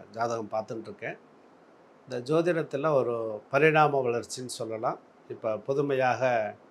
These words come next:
நம்மளுடைய திரு புதுவுடைமூர்த்தி ஐயா வந்து அக்ஷய லக்ன பத்ததி ஜோதிட முறை அப்படிங்கிற ஒரு கான்செப்ட் ஒரு இருபது வருடம் அதை வந்து ஆய்வு பண்ணி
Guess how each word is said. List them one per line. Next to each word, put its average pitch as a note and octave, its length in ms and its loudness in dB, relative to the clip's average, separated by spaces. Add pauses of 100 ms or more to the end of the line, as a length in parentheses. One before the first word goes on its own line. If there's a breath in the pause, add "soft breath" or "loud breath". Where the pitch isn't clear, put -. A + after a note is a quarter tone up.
(480)
நம்மளுடைய G#2+ 720 -4 (640)
திரு A2 500 -6 (400)
புதுவுடைமூர்த்தி B2+ 680 0
ஐயா A2 280 -6
வந்து G#2 600 -8 (220)
அக்ஷய D3+ 400 0
லக்ன B2 280 -2
பத்ததி A2 600 -6 (220)
ஜோதிட A#2+ 420 -6
முறை A2 320 -4 (520)
அப்படிங்கிற A2+ 500 -4
ஒரு G2 420 -8 (220)
கான்செப்ட் A#2+ 600 -6
ஒரு A2 420 -6 (160)
இருபது D3 340 2
வருடம் A#2+ 340 -4 (120)
அதை A2 180 -6
வந்து G#2 520 -6
ஆய்வு C3 360 2
பண்ணி A#2 340 -8